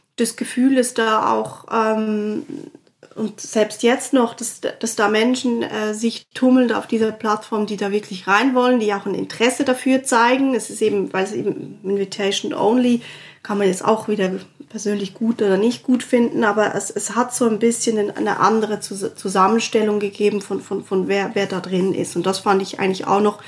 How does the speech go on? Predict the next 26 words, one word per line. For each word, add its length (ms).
spannend, 720
so 240
zu 200
verfolgen, 580
ja, 180
wer 120
kommt 340
denn 80
da 240
eigentlich 380
jetzt 340
rein? 340
Ähm, 500
und 300
wir 400
als, 280
als 200
O 140
C 180
C, 380
wir 160
haben 140
da 60
ein 100
Format 580
Boxengasse 760